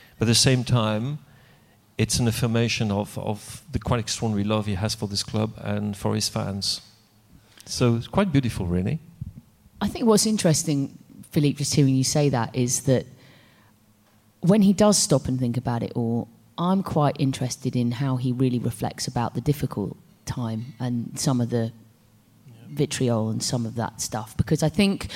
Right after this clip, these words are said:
Speaker 2: when it's happening and you're in the middle of it, and you're, when you're a manager and you're just in that zone of preparing for games, and you have the game and then you have the warm down the next day, and even if it's gone wrong, you still do that, and then you're preparing for the next game. He's always had that thing where it's about the next game, it's about the next game. No matter what's going on in the form, if you're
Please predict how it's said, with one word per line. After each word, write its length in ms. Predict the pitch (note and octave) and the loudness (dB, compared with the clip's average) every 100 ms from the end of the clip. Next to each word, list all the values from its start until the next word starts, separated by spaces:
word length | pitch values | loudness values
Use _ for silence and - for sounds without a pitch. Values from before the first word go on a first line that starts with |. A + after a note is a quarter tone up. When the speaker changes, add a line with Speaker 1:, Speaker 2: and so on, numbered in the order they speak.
| - - | -6 2
Speaker 2:
when 160 | F#3 | 4
it's 140 | G3 - | 4 0
happening 380 | F#3+ F#3 C#3+ | 0 2 2
and 100 | C#3 | 2
you're 140 | C#3 D#3+ | 4 6
in 100 | D#3+ | 6
the 60 | |
middle 260 | D#3+ D#3 C3+ | 6 4 2
of 100 | B2 | 0
it, 160 | A2+ - | -4 -4
and 120 | C3+ | -2
you're, 220 | C3+ C3 - - _ _ _ _ _ | -2 -4 -8 -20 _ _ _ _ _
when 120 | D#3+ F3+ | 0 4
you're 140 | F3+ | 6
a 40 | |
manager 340 | F3+ E3 D#3 C#3+ | 8 6 6 6
and 100 | C#3 | 6
you're 100 | C3+ | 4
just 220 | D#3 - | 2 2
in 80 | F3 | 2
that 200 | D#3 C#3+ | 2 4
zone 320 | D#3 D3 B2 | 6 6 4
of 120 | B2 | 0
preparing 420 | - - C3+ B2 | 0 0 0 -2
for 120 | B2 C3 | -4 -4
games, 400 | C#3 B2+ A#2 A#2+ | -2 0 -2 0
and 120 | A#2+ | 0
you 60 | |
have 240 | B2 C3 - | 0 -2 -2
the 80 | C#3 | -2
game 280 | C3 B2 A#2 | -2 -2 -4
and 100 | A#2+ | -2
then 100 | A#2+ | -2
you 60 | |
have 220 | A#2+ A#2+ | -2 -4
the 80 | B2+ | -2
warm 180 | B2+ B2 | -2 -2
down 220 | A#2 A2+ | -4 -6
the 60 | A2+ | -6
next 260 | A#2+ - | -6 -8
day, 180 | B2+ A#2 | -6 -6
and 80 | A#2+ | -4
even 180 | C#3 C3+ | -6 -6
if 80 | - | -10
it's 140 | - | -8
gone 220 | C#3 B2+ | -2 0
wrong, 160 | C3 A#2 | 2 2
you 60 | |
still 200 | A2+ B2 | 0 -2
do 240 | A#2 C#3 B2+ | 2 2 2
that, 180 | A#2 A#2+ | 0 -2
and 100 | B2 | 0
then 120 | B2+ | 2
you're 80 | - | 2
preparing 360 | - C3 B2 | -2 -4 -4
for 100 | B2 | -2
the 60 | B2+ | -2
next 260 | B2+ - | -2 -4
game. 200 | - A#2 | -4 -2
He's 160 | B2 D#3 | -2 2
always 240 | G#3+ G#3 | 4 6
had 160 | F3 D#3+ | 4 2
that 220 | E3 - | 0 2
thing 160 | E3 C#3+ | 2 4
where 120 | B2 | 2
it's 160 | A2 - | 0 -4
about 240 | C3+ - | -4 -2
the 60 | C3 | -4
next 260 | C3 - | -4 -6
game, 180 | C3 A#2+ | -6 -4
it's 120 | - | -4
about 220 | - B2+ - | 0 0 0
the 80 | |
next 280 | A#2+ B2 - | -2 -4 -8
game. 280 | B2+ G#2 G#2+ - - - - - | -8 -8 -10 -14 -20 -20 -16 -4
No 80 | E3 | 0
matter 220 | F#3 F3 | 4 4
what's 260 | G3 - | 4 0
going 320 | - F3 E3 D#3+ | 4 6 6 2
on 160 | C#3+ | -2
in 120 | C3+ | -4
the 60 | B2+ | -8
form, 340 | - D3+ B2+ | -4 -2 0
if 140 | B2 - | -2 0
you're 160 | C3+ | -2